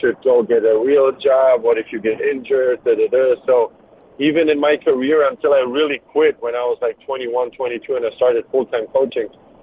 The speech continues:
I, you know, you play those weekend tournaments, you play a league in Germany where you get, like, thirty thousand, you know, twenty-five, thirty thousand for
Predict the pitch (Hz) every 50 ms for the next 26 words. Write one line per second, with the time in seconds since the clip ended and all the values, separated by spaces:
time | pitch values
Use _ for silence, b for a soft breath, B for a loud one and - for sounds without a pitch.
0 | _ _ _ _ _ _ _ _ _ - 113 117 113 113 110 110 110 110 110 107
1 | 104 107 - - 117 120 113 113 110 110 110 104 113 110 - - 143 139 135 135
2 | 131 127 123 - 139 143 135 - 143 131 120 - 143 135 131 131 123 123 120 117
3 | 110 107 120 113 - - 135 127 123 120 117 117 127 131 131 117 127 131 120 110
4 | 127 127 127 123 120 120 120 117 117 117 113 113 113 113 113 110 110 98 - 123
5 | 120 113 - 117 113 110 104 - - - 123 123 117 117 113 - 117 113 117 117
6 | 113 - 117 107 107 104 107 107 101 _ - 110 110 107 107 107 110 110 107 -
7 | - 127 127 120 110 - - 113 117 113 - 123 120 113 117 - 120 117 113 110
8 | 104 107 - - 113